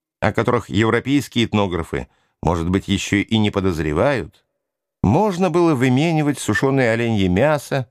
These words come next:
проса, на бисер и гвозди и тому подобное. А в других местах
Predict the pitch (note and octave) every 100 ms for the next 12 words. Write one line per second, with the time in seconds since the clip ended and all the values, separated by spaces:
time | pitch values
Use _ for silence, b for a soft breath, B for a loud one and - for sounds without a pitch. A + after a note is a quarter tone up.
0 | _ - A#2 D#3 C#3 D3 C3 - _ _
1 | _ _ - - F2+ E3 G3+ - F3 -
2 | D3+ G#2+ F2+ E2+ D2+ D#2 - D#3 F#3 D3
3 | A2 F#2 D2+ D2 A1 - - _ _ _
4 | _ _ _ _ - G2+ F#2 G#2+ B2 G#3
5 | - F#2+ E2+ - C#2 - -